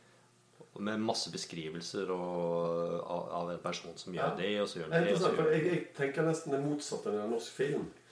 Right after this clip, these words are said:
Speaker 2: For jeg så, if, når jeg ser en del norske filmer, så tenker jeg det er for forutsigbart. Jeg, jeg tenker at det er for mye rød tråd.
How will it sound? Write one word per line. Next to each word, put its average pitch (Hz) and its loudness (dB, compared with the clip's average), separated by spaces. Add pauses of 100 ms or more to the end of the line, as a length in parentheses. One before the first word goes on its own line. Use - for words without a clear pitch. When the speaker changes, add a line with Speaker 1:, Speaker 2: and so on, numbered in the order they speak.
(200)
Speaker 2:
For 139 -4
jeg - 0
så, - 6
if, - -4
når 127 2
jeg 123 2
ser 110 4
en 113 4
del 120 6
norske 113 4
filmer, 107 2
så - -4
tenker 113 2
jeg 123 -4
det - -4
er - -10
for - -2
forutsigbart. - -10 (540)
Jeg, - -4
jeg - -2
tenker 127 4
at 120 6
det 135 -4
er - -10
for 113 2
mye 95 -2
rød 92 -6
tråd. - -12